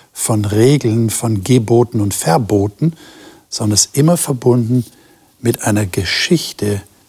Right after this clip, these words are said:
die Gott mit uns Menschen macht. Und die erzählt er wieder. Und das hat er auch hier in dieser Situation gemacht, wo es ganz wichtig war,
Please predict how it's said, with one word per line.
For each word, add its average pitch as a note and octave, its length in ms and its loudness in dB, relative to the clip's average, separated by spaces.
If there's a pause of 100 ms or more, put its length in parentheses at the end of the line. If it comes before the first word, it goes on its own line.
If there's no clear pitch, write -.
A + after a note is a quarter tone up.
(140)
die A2+ 80 -2
Gott A2+ 300 -2
mit A#2+ 160 -2
uns - 360 -4
Menschen G2 600 -2
macht. - 600 -6 (380)
Und - 180 -4
die G#2+ 100 2
erzählt C3+ 720 -2
er G2 320 -6
wieder. F#2 480 -10 (540)
Und A2 100 -12
das G2+ 140 -2
hat G#2 80 -2
er B2 100 0
auch G#2+ 140 -4
hier A#2 400 0 (320)
in G#2 60 -6
dieser A2+ 220 4
Situation A2+ 600 0
gemacht, A2+ 240 0
wo A#2+ 60 2
es A2+ 100 2
ganz G#2+ 280 0
wichtig A2+ 460 -2
war, G2 280 -2